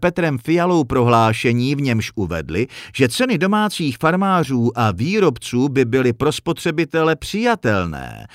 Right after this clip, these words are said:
ale nepřiměřeně je navyšují vysoké marže zahraničních řetězců.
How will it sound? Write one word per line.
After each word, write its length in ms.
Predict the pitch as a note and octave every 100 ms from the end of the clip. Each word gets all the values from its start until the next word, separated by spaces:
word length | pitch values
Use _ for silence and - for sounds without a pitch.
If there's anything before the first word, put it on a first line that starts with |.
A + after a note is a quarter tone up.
| - -
ale 240 | - B2+ C3+
nepřiměřeně 1080 | F3 B3+ - A3+ G3+ E3 D3+ D#3 D3 D3
je 180 | D3+ C#3
navyšují 680 | C3+ E3 E3 - D#3 C#3 C3+
vysoké 600 | G3 - G3+ - B2 A2+
marže 500 | B2+ E3 D3+ D#3+ D3+
zahraničních 960 | A#2+ F3 F3 F3 E3 - D#3+ D#3 C#3+
řetězců. 880 | B2+ C3 A2+ F2+ - - C#2+ A#1+ G1+